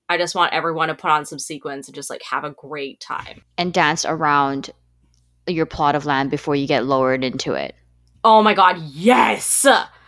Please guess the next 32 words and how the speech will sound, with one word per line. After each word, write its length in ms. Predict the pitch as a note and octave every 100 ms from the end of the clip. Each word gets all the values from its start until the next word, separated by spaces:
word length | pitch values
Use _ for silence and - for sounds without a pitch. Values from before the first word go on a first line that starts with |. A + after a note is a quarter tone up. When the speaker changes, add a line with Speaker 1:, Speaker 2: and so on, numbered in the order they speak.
| _ _ -
Speaker 1:
I 100 | G3+
want 360 | G3+ G#3 F#3+ - _
e-, 120 | - G3
everybody 280 | A3 G#3+ A#3
pull 260 | A3+ - G#3+
up 160 | G#3 -
to 140 | A3+
a 60 | F#3+
party 320 | - F#3+ F#3
in 120 | F3+
the, 260 | E3+ E3+ -
in 100 | E3+
the 100 | E3
gra-, 180 | E3+ E3
in, 240 | F3 E3
in 220 | - E3+
the, 180 | D#3+ D#3+
in 60 | E3+
the 80 | E3
graveyard. 480 | E3 D#3 D#3+ D#3
It's 160 | D3+ -
gonna 160 | G3 F3+
be 60 |
great. 560 | - D#3 E3 E3 - - _ -
Speaker 2:
And 140 | F#3
then 140 | E3+ E3
instead 300 | F3 F#3 F3
of, 120 | F#3+
like, 400 | F3 E3 - - _ _
uh, 300 | D#3+ D3+ C#3
sprinkling 560 | - - E3+ - E3+ E3
sand, 520 | - B2+ C#3 A#3+ C4+